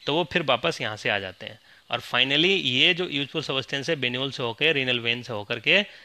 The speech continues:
और फिर कहाँ चले जाते हैं? ब्लड में चले जाते हैं क्लीन होने के लिए। तो आप ये पूरा चार्ट का स्क्रीनशॉट लेकर के बना लीजिए अपने नोट्स पर, इसको अच्छे से समझ लीजिए, ये रिवाइज करने में बहुत आसान रहेगा।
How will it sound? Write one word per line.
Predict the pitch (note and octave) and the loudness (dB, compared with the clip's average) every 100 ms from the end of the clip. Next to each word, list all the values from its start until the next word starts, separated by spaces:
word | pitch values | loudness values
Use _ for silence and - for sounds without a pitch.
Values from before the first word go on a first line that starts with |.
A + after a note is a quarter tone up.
| - _ | -20 _
और | A2+ B2 | -2 -2
फिर | - C#3+ | 0 -2
कहाँ | C3+ A#2+ | 0 0
चले | A#2+ | 0
जाते | A2 G#2+ C#3+ | -2 -2 -4
हैं? | D#3+ A#2 | -4 -4
ब्लड | A#2 A2+ | -2 -2
में | C3+ A#3+ - _ _ - | -2 -4 -6 _ _ -8
चले | G#2+ G#2+ | -4 -2
जाते | G2 - | -4 -6
हैं | D#3+ | -6
क्लीन | B2+ A#2 | -2 -4
होने | A2 G2+ G2 | -4 -12 -12
के | G2+ | -14
लिए। | G2 G2 _ - - - _ | -16 -18 _ -20 -20 -20 _
तो | A#2+ | 0
आप | C3 D3 C3+ | 0 0 0
ये | B2 C3+ C3+ - | 2 2 0 -2
पूरा | C3 C3+ | 2 2
चार्ट | - B2+ B2+ - | 2 2 2 2
का | B2+ A#2 | -2 -2
स्क्रीनशॉट | - B2+ A#2+ A#2+ | -2 -6 -4 -2
लेकर | A#2 A#2 A#2 | -2 -2 -2
के | C3 | -4
बना | G#2+ G#2+ | -4 0
लीजिए | C3 C3 D3 | 0 2 0
अपने | C#3+ D3+ | -2 -4
नोट्स | C#3+ - | -8 -4
पर, | D#3+ D3 | -2 -2
इसको | - - | -4 -6
अच्छे | A#2 - | -8 -6
से | A#2 | -8
समझ | G#2+ G#2+ A#2+ | -8 -6 -2
लीजिए, | C3+ C3 D#3+ E3+ - - - | -2 2 0 0 -10 -20 -4
ये | A#2 | 0
रिवाइज | A#2+ B2+ - | 2 0 0
करने | A#2+ B2 | -4 -4
में | A#2 | -4
बहुत | A2 A#2 | -4 -2
आसान | A2+ - A#2 G#2 | -2 -2 -6 -6
रहेगा। | G2 F#2+ F#2+ | -8 -12 -16